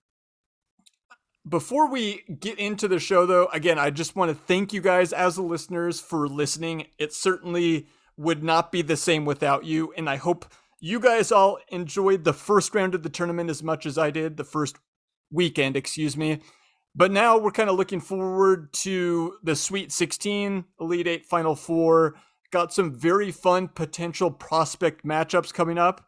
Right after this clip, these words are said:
But the first thing I did want to discuss is the Gonzaga-Memphis game was the game that I was most looking forward to.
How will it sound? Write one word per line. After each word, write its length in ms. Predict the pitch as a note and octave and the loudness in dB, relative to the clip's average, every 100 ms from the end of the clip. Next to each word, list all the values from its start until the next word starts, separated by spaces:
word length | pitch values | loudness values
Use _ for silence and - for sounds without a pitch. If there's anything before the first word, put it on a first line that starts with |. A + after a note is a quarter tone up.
| _ _ _ _ _ _ _ | _ _ _ _ _ _ _
But 120 | G#3 | -2
the 60 | G#3+ | 2
first 220 | C#4 C4+ | 2 2
thing 160 | D#4+ D4 | 0 4
I 120 | G3+ | 4
did 240 | D3 B3 | 4 0
want 180 | A#3 B3 | 2 2
to 80 | A3+ | 0
discuss 580 | F#3 E3 - G#3+ F#3+ - | -2 -6 4 4 4 0
is 560 | G#3 G3+ G3 F3+ - - _ _ _ _ | -2 2 2 2 -4 -12 _ _ _ _
the 160 | D#3 F3 | -2 -2
Gonzaga-Memphis 1200 | C#3+ F3 E3+ D3 B3 B3+ C4+ G3 F3 F#3+ G#3+ F#3+ | 2 0 0 2 2 6 4 4 2 0 -2 -2
game 460 | - G3 F#3+ G3 F#3 _ _ | 0 0 2 0 -4 _ _
was 380 | - C#3+ G3+ A3 | -10 2 4 4
the 100 | A3+ | 0
game 280 | F3+ G3 F3+ | 0 0 2
that 120 | F#3 | 2
I 100 | F3+ | 4
was 340 | F3+ F3 D3+ - - | 2 0 -4 -10 -12
most 460 | D3+ D#3+ F#3+ G3+ A3 | -6 4 4 4 -2
looking 300 | G#3 G#3+ F#3+ | -6 -4 -4
forward 480 | F#3+ F#3+ F#3 F#3 | 2 4 4 0
to. 400 | - F#3+ F#3 F#3 | -2 0 2 0